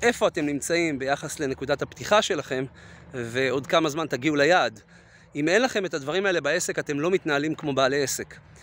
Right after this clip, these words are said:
ואני מזמין אתכם לפגישה שתשנה לכם את האופן שבו אתם פועלים ביום-יום. אני מבטיח לכם שמהפגישה הזאת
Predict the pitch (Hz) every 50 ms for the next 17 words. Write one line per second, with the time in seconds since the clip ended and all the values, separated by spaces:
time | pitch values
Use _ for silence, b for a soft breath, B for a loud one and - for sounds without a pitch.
0 | B B B B B - 113 123 131 147 151 143 123 170 240 247 226 - 226 202
1 | 175 156 156 170 160 - 214 214 - - 165 - 156 - - 165 143 151 190 262
2 | 214 - 185 160 143 - 165 160 208 214 - - 180 156 139 - 147 127 117 147
3 | 180 175 165 - 156 143 139 127 B B B - - 156 139 139 139 170 196 208
4 | 202 175 143 - 123 147 165 165 165 170 175 151 131 117 - B B B B B
5 | B B B B - - 127 127 123 - - 233 240 202 208 180 - 175 156 156
6 | 165 160 B B - _ _ - - - 147 135 139 135 127 131 135 131 - 185
7 | 196 196 180 151 156 135 - -